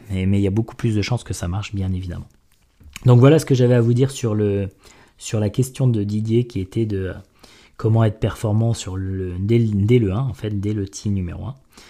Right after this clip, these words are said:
Et donc, euh, donc j'espère que ça vous éclairera et n'hésitez pas d'ailleurs à, à essayer des choses. Ce que je vous disais aussi, et ce que je pensais aussi, euh, et je pensais à un truc, tout ce que je vous dis là,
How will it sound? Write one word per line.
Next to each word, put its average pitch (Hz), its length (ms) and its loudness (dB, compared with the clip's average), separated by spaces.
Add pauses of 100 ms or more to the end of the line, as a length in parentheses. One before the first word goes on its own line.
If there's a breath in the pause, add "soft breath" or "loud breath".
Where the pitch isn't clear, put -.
(260 loud breath)
Et 92 60 -4
donc, 104 260 -4
euh, 90 300 -8
donc 95 220 -6
j'espère 90 380 -10
que - 100 -20
ça 98 120 -10
vous 98 320 -8
éclairera 104 580 -6
et 110 40 -2
n'hésitez 101 400 -4
pas 107 160 -8
d'ailleurs 101 380 -4
à, 90 180 -10 (220 soft breath)
à 107 120 -6
essayer 107 380 -2
des 104 100 -2
choses. 135 360 -4 (320 loud breath)
Ce - 100 -18
que 131 100 0
je 120 80 2
vous 127 120 2
disais 123 240 4
aussi, 117 420 0
et 110 80 -4
ce - 80 -10
que 120 120 -2
je - 100 -4
pensais 117 340 0
aussi, 113 340 0
euh, 95 220 -4 (600)
et 117 240 2
je - 80 -6
pensais - 240 -2
à 117 80 4
un 113 40 2
truc, 135 360 -2 (400 loud breath)
tout - 100 -2
ce 135 80 -2
que 143 140 6
je 127 80 8
vous 117 100 6
dis 110 160 2
là, 127 300 2